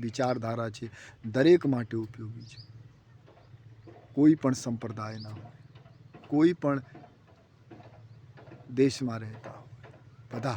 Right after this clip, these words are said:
હલીમોલીને રહે. ભારત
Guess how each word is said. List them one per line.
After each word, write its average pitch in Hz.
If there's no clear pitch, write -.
હલીમોલીને 110
રહે. -
ભારત 123